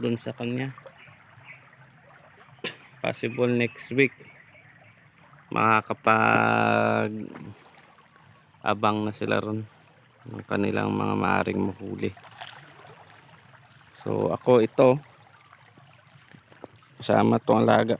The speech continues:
kong aso, naghahanap pa rin ng possible spot natin. Kasi yung spot natin doon guys sa tabi ng palayan sa may kuryente, eh,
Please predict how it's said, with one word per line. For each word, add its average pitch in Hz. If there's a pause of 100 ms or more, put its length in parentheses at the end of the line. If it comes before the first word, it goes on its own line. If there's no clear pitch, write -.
kong 117
aso, 117
naghahanap 117
pa -
rin 120
ng 120 (1600)
possible 120
spot -
natin. 135 (1040)
Kasi 139
yung 139
spot -
natin 131
doon 135
guys 127
sa 131 (2500)
tabi 123
ng 123
palayan 123
sa 123
may 120
kuryente, 120
eh, 113